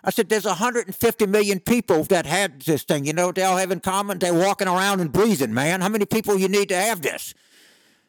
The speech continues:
All right? Yet, the tug of culture on the right is so deep that people will utterly risk their lives to do this.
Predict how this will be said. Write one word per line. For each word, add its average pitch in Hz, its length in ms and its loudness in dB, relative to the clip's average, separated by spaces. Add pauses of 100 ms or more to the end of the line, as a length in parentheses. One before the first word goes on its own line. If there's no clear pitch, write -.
(180)
All 117 60 0
right? 165 240 2 (760)
Yet, 202 360 0 (420)
the 175 120 2
tug 226 540 0
of - 200 -2
culture - 500 0 (360)
on 175 160 2
the 185 120 2
right 139 280 0 (200)
is 117 120 -4
so - 560 2
deep 156 500 0 (560)
that 151 200 2 (360)
people 190 340 4
will 147 260 4 (320)
utterly 190 420 4
risk 123 420 4
their 147 180 2
lives 123 640 0 (1040)
to 156 80 4
do 151 200 6
this. - 340 -2